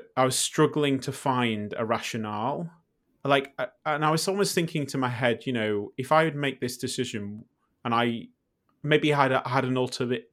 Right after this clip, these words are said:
ulterior motive, how would I seek to justify this publicly? You know, maybe I would raise something around integrity in an A I world. Maybe I'd do that. I mean, I don't buy, I don't buy that. Of course I don't. But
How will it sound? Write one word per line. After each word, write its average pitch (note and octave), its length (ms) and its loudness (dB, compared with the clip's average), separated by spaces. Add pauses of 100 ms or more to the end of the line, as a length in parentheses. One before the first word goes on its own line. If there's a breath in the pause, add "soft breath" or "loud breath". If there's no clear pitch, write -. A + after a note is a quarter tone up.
(140)
ulterior B2 500 0
motive, A2 460 -4
how C#3+ 260 4
would D#3 160 2
I D3 120 2
seek B2 340 -4
to G#2+ 100 -16
justify A#2+ 600 -2
this C3+ 200 -4
publicly? C#3+ 680 -4 (500 loud breath)
You C3+ 80 0
know, B2+ 100 2
maybe D3+ 560 2
I D3 100 8
would B2 160 4
raise A#2 400 2
something A#2+ 440 -4
around G#2+ 680 -4 (100)
integrity G#2 840 -6
in G2 80 -10
an G2+ 100 -10
A G#2 160 -6
I G2+ 200 -4
world. G2 440 -10 (140)
Maybe C3+ 400 0
I'd G#2 160 -4
do G2+ 220 -12
that. G2 200 -12
I - 60 -10
mean, D3 80 -4
I E3 100 2
don't D#3+ 320 0
buy, C3 160 4 (100)
I D3+ 60 0
don't B2 240 2
buy B2 200 4
that. G2+ 120 -4
Of - 140 -10
course - 240 -6
I A2 60 -4
don't. G2+ 340 -6
But A#2 180 0